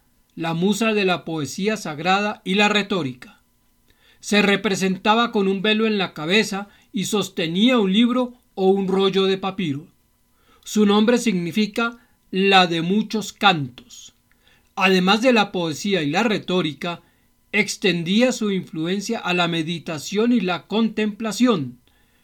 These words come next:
al inspirar la reflexión profunda y la búsqueda de la verdad.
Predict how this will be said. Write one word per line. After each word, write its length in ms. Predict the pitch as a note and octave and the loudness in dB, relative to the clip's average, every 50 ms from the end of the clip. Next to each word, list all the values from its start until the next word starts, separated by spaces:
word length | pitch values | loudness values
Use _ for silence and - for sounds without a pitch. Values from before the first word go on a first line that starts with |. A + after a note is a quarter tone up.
| _ _ _ _ _ | _ _ _ _ _
al 280 | - G#3 G#3 G3+ G3+ | 2 4 4 4 2
inspirar 540 | G3+ G3 F#3 - - - F#3+ F#3 G3 G3 F#3 | 0 -2 -4 -6 -8 -4 -2 0 0 0 0
la 160 | F3+ E3 D#3 | -2 -4 -4
reflexión 640 | D3 D3+ D#3+ D3 - D3 C#3+ C3 - A3 A#3 A3 A3 | -6 -6 -8 -8 -8 -10 -8 -2 0 2 2 2 0
profunda 680 | - E3+ D3+ - - A#3+ A#3 G#3+ G3 G#3 G3+ G3 F#3+ - _ _ _ _ _ _ _ _ _ _ _ _ _ _ | -2 -8 -6 0 2 4 4 4 2 0 -4 -6 -8 -14 _ _ _ _ _ _ _ _ _ _ _ _ _ _
y 80 | E3+ D#3 | -8 -6
la 160 | D3+ C#3+ C#3 | -4 -4 -4
búsqueda 600 | C3+ D3 F#3+ G3 F#3+ - - G3 F#3 F3+ F3 F3+ | -2 -2 -2 -2 -2 -2 -4 -2 -2 0 -2 -2
de 120 | F3+ F#3 F3+ | -2 -2 -2
la 140 | F3+ F3+ | -2 -2
verdad. 480 | F3 F3+ F3+ F3+ D3+ D3+ G2+ - - _ | -2 -4 -6 -6 -8 -10 -10 -12 -14 _